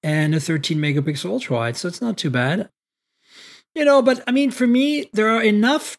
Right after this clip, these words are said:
Chinese imports you can get that are supporting G M S fully now that are sold in Europe, uh, in terms of folding, not flip form factor, that I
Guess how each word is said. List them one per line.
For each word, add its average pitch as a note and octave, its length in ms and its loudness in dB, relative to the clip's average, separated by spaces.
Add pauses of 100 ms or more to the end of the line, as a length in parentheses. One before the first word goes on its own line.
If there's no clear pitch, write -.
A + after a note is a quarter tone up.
Chinese G#3+ 1040 2 (200)
imports G3+ 800 0
you F3+ 80 -6
can D#3+ 220 -2
get E3 280 0
that D#3+ 120 -4
are D#3 80 -2
supporting G3 840 -4 (340)
G G3 160 2
M F3+ 140 2
S F3 180 0
fully F3+ 380 -2
now A3+ 320 0
that F#3 140 0
are D3+ 80 0
sold E3 280 -2
in E3 100 2
Europe, D#3+ 480 0 (680)
uh, F3 260 -2
in F3+ 160 0
terms G#3 320 2
of D#3+ 140 2
folding, G#3 460 2
not E3+ 200 -2
flip F#3+ 380 -4 (440)
form G#3 280 -2
factor, B3+ 520 -2
that F#3+ 440 -2 (180)
I B3+ 260 0